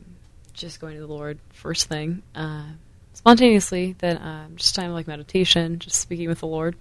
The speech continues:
just in my own little place, my chair in my room. <laughs>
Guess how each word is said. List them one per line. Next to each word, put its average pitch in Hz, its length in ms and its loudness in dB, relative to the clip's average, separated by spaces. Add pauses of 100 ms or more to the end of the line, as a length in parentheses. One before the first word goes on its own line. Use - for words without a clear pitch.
(140)
just - 280 -16
in - 60 -12
my - 140 -12
own 165 220 -6
little 165 300 -8 (200)
place, 180 460 -4 (160)
my 170 180 -4
chair 175 300 -2
in 180 100 -2
my 185 80 -2
room. 196 420 0
<laughs> - 60 0